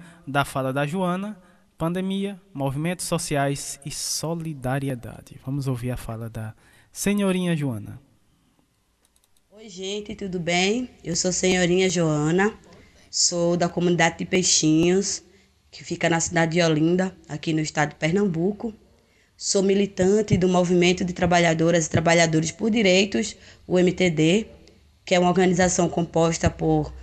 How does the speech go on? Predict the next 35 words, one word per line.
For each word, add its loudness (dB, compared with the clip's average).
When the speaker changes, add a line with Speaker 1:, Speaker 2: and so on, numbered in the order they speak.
Speaker 2:
mulheres, 4
homens, 2
jovens, 2
crianças, 2
né, 6
em 4
sua 2
maioria 4
negra, 4
que -8
desenvolve 2
uma 4
série 4
de 0
atividades 2
nas 2
periferias 0
desse 0
Brasil. 2
A -16
gente -4
já 0
tá 2
aí 2
em -8
mais 2
de -6
quinze -6
estados 0
do 2
nosso 0
país, 2
desenvolvendo 0
esses -4
trabalhos 2